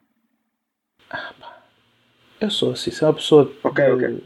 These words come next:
Speaker 2: Não, era só para confirmar.
Speaker 1: contradições.
Speaker 2: Podia ter ouvido.
Speaker 1: Sou uma pessoa de contradições. Não, não, não, sim, sim. Não, mas eu vou
Speaker 2: Não, não,
Speaker 1: ver.
Speaker 2: não, não, sim, sim,
Speaker 1: Só
Speaker 2: sim,
Speaker 1: que eu
Speaker 2: sim,
Speaker 1: agora,
Speaker 2: sim,
Speaker 1: eu
Speaker 2: sim,
Speaker 1: agora
Speaker 2: sim.
Speaker 1: tive focado ne-,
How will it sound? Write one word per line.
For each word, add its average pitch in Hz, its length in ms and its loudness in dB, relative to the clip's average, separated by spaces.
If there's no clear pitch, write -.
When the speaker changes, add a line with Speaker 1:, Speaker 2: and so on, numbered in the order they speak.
Speaker 2:
Não, - 120 -6
era - 120 -6
só 160 120 0
para - 120 -2
confirmar. 160 340 2
Speaker 1:
contradições. 135 500 -2
Speaker 2:
Podia 151 400 0
ter 143 180 2
ouvido. 127 200 2
Speaker 1:
Sou 220 100 0
uma 175 60 0
pessoa - 180 -2
de - 60 -8
contradições. 131 720 0
Não, 240 180 6
não, 233 120 4
não, 208 360 2
sim, - 220 -10
sim. 170 200 -10
Não, 277 100 0
mas 202 160 0
eu 202 80 2
vou 226 160 0
Speaker 2:
Não, - 40 -4
não, - 60 -2
Speaker 1:
ver. 175 200 2
Speaker 2:
não, 254 100 0
não, 220 60 -2
sim, 220 160 -4
sim, 220 120 -6
Speaker 1:
Só 214 140 0
Speaker 2:
sim, 208 60 -4
Speaker 1:
que 233 80 -2
eu 220 100 2
Speaker 2:
sim, 208 80 0
Speaker 1:
agora, 220 240 2
Speaker 2:
sim, 190 80 -4
Speaker 1:
eu 208 80 0
Speaker 2:
sim, 208 60 2
Speaker 1:
agora 208 240 2
Speaker 2:
sim. 208 40 -12
Speaker 1:
tive 214 160 -2
focado 170 480 -2
ne-, 175 140 -6